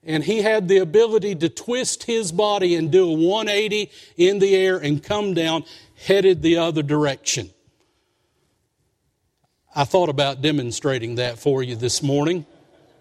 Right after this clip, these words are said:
but I spent a lot of energy being happy for the cats yesterday.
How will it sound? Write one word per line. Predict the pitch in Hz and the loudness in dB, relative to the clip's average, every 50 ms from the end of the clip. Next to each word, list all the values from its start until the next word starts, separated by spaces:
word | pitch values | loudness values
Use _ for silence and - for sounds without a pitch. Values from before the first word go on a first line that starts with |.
| _ _ _ _ _ _ _ _ _ _ _ _ _ - - - | _ _ _ _ _ _ _ _ _ _ _ _ _ -20 -12 -6
but | 131 139 139 | -4 -2 0
I | 143 143 | 0 -2
spent | - - - - 170 160 160 | -2 -4 -2 0 0 0 0
a | 151 | 0
lot | 147 151 160 165 156 | 0 2 2 0 0
of | 143 127 123 - | -4 -6 -6 -6
energy | 160 151 165 170 165 165 160 135 123 156 160 147 139 120 - _ _ _ _ _ _ _ - | -2 -2 0 0 0 0 -2 -2 -2 -4 -4 -4 -6 -8 -12 _ _ _ _ _ _ _ -4
being | 135 156 151 139 | -2 -2 0 0
happy | 139 156 151 151 - 147 131 | 0 0 -2 -2 -2 -4 -4
for | - 156 143 131 | -2 -2 -4 -4
the | 117 | -4
cats | - - 175 139 117 - - - - | -6 -4 -4 -4 -4 -6 -10 -10 -8
yesterday. | 127 101 - - - - 101 101 95 87 | -8 -8 -10 -12 -18 -18 -16 -16 -16 -16